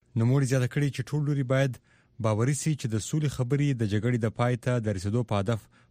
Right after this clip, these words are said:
پر سم لور روانې دي. هغه ویلي چې د تاوتریخوالي زیاتوالی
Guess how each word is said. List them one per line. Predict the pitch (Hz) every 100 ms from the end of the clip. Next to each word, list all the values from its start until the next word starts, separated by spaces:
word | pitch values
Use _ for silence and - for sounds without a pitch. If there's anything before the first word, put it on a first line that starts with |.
| _
پر | 98 -
سم | - 104 85
لور | 90 92
روانې | 95 92 85
دي. | 98 - _ _ -
هغه | 120 139
ویلي | 147 139 139 127
چې | 123
د | 113 110
تاوتریخوالي | 107 113 131 127 110 110
زیاتوالی | 104 127 127 127